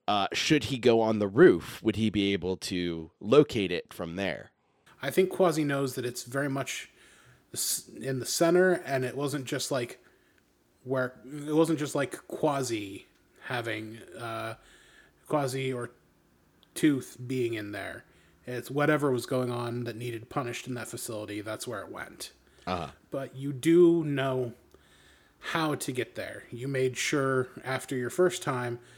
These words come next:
Speaker 2: that you did not have to go there very often.
Speaker 1: All right. Um, yeah, I think Qui-, Quasi's intentionally going to be trying to avoid using the most obvious route, um,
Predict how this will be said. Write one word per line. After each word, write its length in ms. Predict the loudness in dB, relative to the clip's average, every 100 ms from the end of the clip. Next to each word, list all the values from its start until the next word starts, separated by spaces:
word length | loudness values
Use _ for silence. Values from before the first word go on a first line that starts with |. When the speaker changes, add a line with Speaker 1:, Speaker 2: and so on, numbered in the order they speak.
| -20 -20 -18 -6
Speaker 2:
that 120 | -6
you 140 | -4
did 200 | -4 -2
not 220 | -2 -4 -4
have 220 | -6 -6
to 60 | -6
go 220 | -6 -4
there 360 | -4 -6 -8 -12 -20 -20 -20 -20 -8
very 320 | -4 -4 -4
often. 520 | -6 -8 -12 -16 -18 _ _ _ _ _ _ -12
Speaker 1:
All 80 | -6
right. 220 | -6 -6 _ _ _ -20 -20 -20 _ 0
Um, 500 | 2 2 0 -4 -12 _ _ -6
yeah, 320 | 0 2 0 0
I 100 | 0
think 260 | 0 -2
Qui-, 240 | 4 4 4 _ 0
Quasi's 460 | 4 4 2 2
intentionally 720 | 2 2 0 0 0 0 0
going 300 | 0 0 -2 -4
to 120 | -6
be 140 | -6
trying 340 | -4 -2 -2 -2
to 220 | -2 -2
avoid 560 | -2 -4 -2 0 -2
using 600 | -4 -6 -4 -4 -4 -8 -10 -8
the 260 | -6 -6
most 360 | -4 -4 -6 -8 -4
obvious 800 | -4 -2 -2 -2 -2 -4 -8 -8 _ -14
route, 380 | -6 -2 -4 -6 _ _ -20 -20 _ -2
um, 580 | 0 2 2 -2 -8